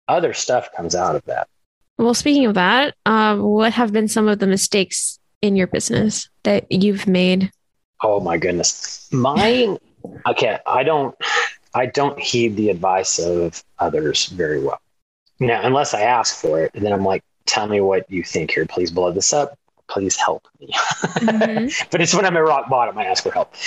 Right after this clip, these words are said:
Speaker 1: So
Speaker 2: <laughs>
Speaker 1: what the, what, what has been an extreme challenge was when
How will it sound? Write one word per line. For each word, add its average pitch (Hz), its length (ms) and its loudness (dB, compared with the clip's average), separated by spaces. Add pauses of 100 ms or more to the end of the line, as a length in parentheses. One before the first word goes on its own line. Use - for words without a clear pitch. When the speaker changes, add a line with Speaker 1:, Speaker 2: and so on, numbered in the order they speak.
(260)
Speaker 1:
So 135 320 2
Speaker 2:
<laughs> - 240 -2
Speaker 1:
what 135 240 -2 (240)
the, 131 340 -2
what, 139 240 2 (220)
what 131 180 0
has 123 260 0
been 127 140 0
an 110 120 2
extreme 170 580 0
challenge 113 640 0
was 104 380 0
when 101 140 -6